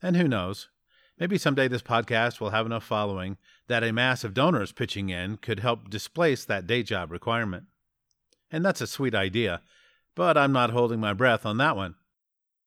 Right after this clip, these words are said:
Meanwhile, I'll keep plugging away with the goal of about one podcast per month. And believe me, that's torturous on my end, because there's so many episodes I'm eager to write.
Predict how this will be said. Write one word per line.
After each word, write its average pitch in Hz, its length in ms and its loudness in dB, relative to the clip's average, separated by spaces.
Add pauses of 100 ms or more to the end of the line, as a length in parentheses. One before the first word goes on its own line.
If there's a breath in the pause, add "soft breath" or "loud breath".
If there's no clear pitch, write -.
(1400)
Meanwhile, 151 440 6
I'll 131 120 6
keep 147 220 -2
plugging 147 340 2
away 117 340 4
with 127 120 -4
the 123 80 -2
goal 120 300 4
of 120 80 -2
about 117 280 2
one 123 220 0
podcast 110 640 0
per 120 160 -2
month. 95 400 -2 (480)
And 123 160 -2
believe 131 260 4
me, 107 200 -2
that's 113 280 -6
torturous 117 540 0
on 98 120 -2
my 117 260 2
end, 87 280 -6 (380 soft breath)
because 120 320 -2
there's 117 160 -2
so 156 180 2
many 120 220 2
episodes 110 460 -2
I'm 101 100 -2
eager 107 240 -2
to 95 160 -8
write. 104 360 0